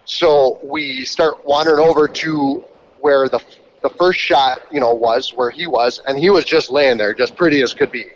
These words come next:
Like, perfectly placed shot right in the chest. Like, "Okay, I got one. Sweet. Wait a second.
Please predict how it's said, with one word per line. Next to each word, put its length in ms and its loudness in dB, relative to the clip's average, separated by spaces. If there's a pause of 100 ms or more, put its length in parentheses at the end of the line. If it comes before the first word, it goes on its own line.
(140)
Like, 220 -2
perfectly 460 0
placed 320 -2
shot 300 -2
right 160 0
in 60 -12
the 80 0
chest. 500 -4 (400)
Like, 220 -2 (540)
"Okay, 340 0
I 120 4
got 300 0
one. 220 -6 (340)
Sweet. 760 -10 (320)
Wait 180 2
a 40 -6
second. 440 -4